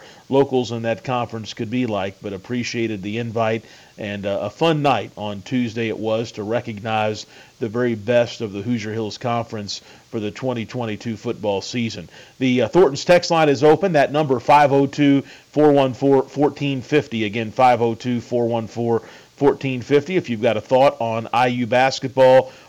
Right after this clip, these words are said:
or better yet, a question for the great Alex Bozich of Inside the Hall, who joins us on Thursdays to talk I U basketball, college hoops, and more. And Alex, I think it's safe to say Indiana got back, uh,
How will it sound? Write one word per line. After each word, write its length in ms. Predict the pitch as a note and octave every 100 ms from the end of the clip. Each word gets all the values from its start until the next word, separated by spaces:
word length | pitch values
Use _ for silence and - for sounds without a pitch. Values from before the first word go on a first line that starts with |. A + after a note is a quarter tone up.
| -
or 140 | B2
better 260 | A#2 E3 D3+
yet, 300 | D#3 E3 -
a 100 | B2+
question 560 | - D#3+ E3 - D#3
for 120 | D3 B2+
the 120 | A#2
great 420 | G#2+ C#3+ F3+ -
Alex 380 | C#3+ D#3+ D#3+ D#3
Bozich 560 | - C#3+ D3 A2+ G#2+ -
of 120 | G#2+
Inside 500 | B2+ A#2+ C3+ B2+ A2+
the 80 | G#2
Hall, 420 | B2 C3+ F#3+ G3+ - - -
who 160 | B2 A#2+
joins 420 | A2 C#3 C#3 A#2+
us 240 | B2+ -
on 280 | - A#2+ A#2
Thursdays 720 | G#2 C3 C3 A#2 B2+ B2 A#2
to 100 | B2
talk 340 | - A#2+ A2 -
I 160 | A2+ A#2
U 240 | A2+ A2
basketball, 920 | G2 A2+ A2+ - B2+ - A2+ G#2+ A2 - - - -
college 520 | B2+ A#2+ A2+ G2 -
hoops, 420 | B2+ A#2 - - -
and 420 | A2+ A2 G#2+ G#2+
more. 400 | A#2 A#2+ B2 A#2
And 160 | A2+ G#2+ - -
Alex, 400 | - C3+ D3+ D3+
I 100 | C3+
think 220 | A#2+ C#3
it's 140 | B2 G#2
safe 300 | D3+ D3 -
to 60 |
say 260 | A#2 D3 C3+
Indiana 840 | - C#3+ C#3 C3 C#3 C#3 A#2 A#2+ A#2+ - _ -
got 280 | C3 A2
back, 360 | A2+ C3+ C3 -
uh, 200 | A#2 A#2